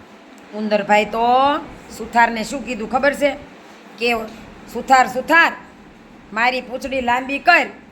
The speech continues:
નહીતર તારું લાકડું લઈને ભાગું."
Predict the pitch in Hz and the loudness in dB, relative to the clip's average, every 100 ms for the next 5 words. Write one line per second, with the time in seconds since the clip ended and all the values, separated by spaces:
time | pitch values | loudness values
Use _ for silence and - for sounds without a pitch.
0 | - - - 214 277 277 285 - 247 214 | -20 -20 -12 -6 -4 -2 -2 0 -2 -2
1 | 190 240 294 320 285 226 202 185 254 320 | -2 0 0 -2 -6 -8 -10 -2 0 0
2 | 339 | -2